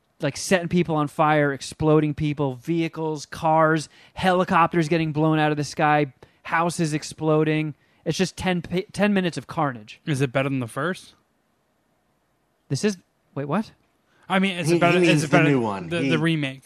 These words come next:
Speaker 1: Oh, oh, yeah. I would, I would definitely rank the remake higher. The, the orig-, or no, I mean, the, the original higher than the, the remake.
Speaker 2: Right, okay.
Speaker 1: I'd say the, the original is maybe, like,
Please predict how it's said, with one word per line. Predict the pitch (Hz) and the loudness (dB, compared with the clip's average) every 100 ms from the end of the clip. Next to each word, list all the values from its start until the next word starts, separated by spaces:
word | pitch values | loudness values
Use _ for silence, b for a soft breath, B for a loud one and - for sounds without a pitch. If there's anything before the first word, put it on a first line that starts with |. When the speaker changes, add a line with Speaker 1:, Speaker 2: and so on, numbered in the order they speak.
| - | 8
Speaker 1:
Oh, | 226 226 190 | 10 12 10
oh, | 180 160 139 | 8 6 6
yeah. | 208 190 | 6 8
I | 160 196 | 8 4
would, | 202 175 | 2 2
I | 190 | 4
would | 202 175 | 4 6
definitely | 185 190 175 156 | 4 4 0 2
rank | 156 151 143 | 4 2 0
the | 147 | 0
remake | 143 139 127 120 | 0 -2 -4 -6
higher. | 120 117 110 107 b b b | -8 -8 -8 -14 b b b
The, | 196 185 | -2 0
the | 170 185 175 | 4 6 6
orig-, | 180 190 254 - - | 4 4 2 0 0
or | 196 | 4
no, | 180 156 | 4 4
I | |
mean, | 175 170 170 | -2 -4 -6
the, | 151 151 135 | 0 2 2
the | 156 | 0
original | 147 160 143 135 | 2 2 2 -4
higher | 131 127 127 | -2 -2 -2
than | 123 123 | -4 -8
the, | |
the | 131 127 | -6 -4
remake. | 131 123 117 107 - | -4 -4 -6 -10 -12
Speaker 2:
Right, | 139 | -12
okay. | 127 - | -12 -4
Speaker 1:
I'd | 185 185 | -2 2
say | 247 233 | 6 6
the, | 214 196 180 156 160 | 6 4 2 -2 0
the | 185 170 | 2 2
original | 170 190 170 190 185 | 2 2 0 0 0
is | 165 147 | 0 -2
maybe, | 156 165 160 165 | -2 0 2 2
like, | 156 156 151 - | 4 4 2 -6